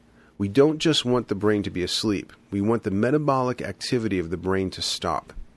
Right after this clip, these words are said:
Every measurable output that the body puts out really disappears completely so that you have no neuronal activity whatsoever." As cardiologist Michael Sabam, M D, put it,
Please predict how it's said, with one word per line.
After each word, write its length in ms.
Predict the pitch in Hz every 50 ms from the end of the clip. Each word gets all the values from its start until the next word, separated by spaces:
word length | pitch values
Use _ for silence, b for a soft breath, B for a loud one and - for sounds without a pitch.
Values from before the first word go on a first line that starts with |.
| - B B B B B B B B B -
Every 340 | 117 131 143 147 151 160 151
measurable 480 | 151 139 127 127 120 127 117 113 110 -
output 480 | - 104 - - - - 98 - -
that 120 | - - -
the 60 | 90
body 360 | 82 92 90 101 110 117 110
puts 280 | - - 110 - - 98
out 240 | 90 87 85 71 - -
really 380 | 90 90 92 110 117 120 117 107
disappears 640 | 98 107 98 - - 92 - 104 98 95 92 90
completely 720 | - - 87 85 - - 120 120 - - 78 - - 95 - _ _
so 140 | - - 90
that 180 | 92 87 -
you 120 | - 92 95
have 180 | 98 92 90
no 320 | 98 98 104 110 120 131 135
neuronal 640 | 131 123 120 110 107 107 104 107 113 110 104 76
activity 480 | 76 90 87 - - 92 92 92 90 87
whatsoever." 800 | 85 82 90 87 - - 87 85 82 82 76 - - - - - - _ _ - _ _ _ _ _ _ _ _ _ B B B B B B B B B B B B - -
As 120 | 92 90
cardiologist 1000 | - - - 110 107 104 101 98 98 107 107 98 92 90 90 - - - - - - _ _ -
Michael 360 | 98 98 98 101 - 92 90
Sabam, 540 | 87 - - 85 90 98 104 98 92 90 80
M 200 | - 80 80 78
D, 180 | 76 76 73
put 180 | 73 - 87 82
it, 140 | 82 78